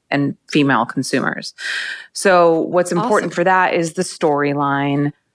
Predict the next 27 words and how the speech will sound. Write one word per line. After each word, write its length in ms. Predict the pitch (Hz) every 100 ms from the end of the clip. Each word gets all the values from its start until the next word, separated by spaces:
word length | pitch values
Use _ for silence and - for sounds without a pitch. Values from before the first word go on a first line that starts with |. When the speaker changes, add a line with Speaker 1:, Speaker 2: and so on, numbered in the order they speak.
| _
Speaker 1:
Um, 440 | 147 147 147 143 -
I 60 |
really 280 | 156 165 170
try 320 | 160 - 151
to 180 | 151 -
make 180 | 165 156
sure 280 | - 160 151
that 140 | 151 -
the 20 |
storyline 600 | - 156 147 147 147 147
is 120 | 143
something 380 | 151 143 147 147
about, 280 | 139 139 -
like, 160 | 139
female 400 | - 156 151 143
empowerment, 640 | 147 - 147 139 143 143 135
you 80 | 147
know, 220 | 143 143
where 160 | 143 139
the 100 | 135
woman 340 | 143 143 139
comes 260 | - 143 139
out, 260 | 131 - _ _ - - - _
um, 540 | - 143 139 131 131 -
you 120 | 143
know, 280 | 143 127 127 - _ _ _ _ _
confident, 800 | - 175 143 156 143 139 139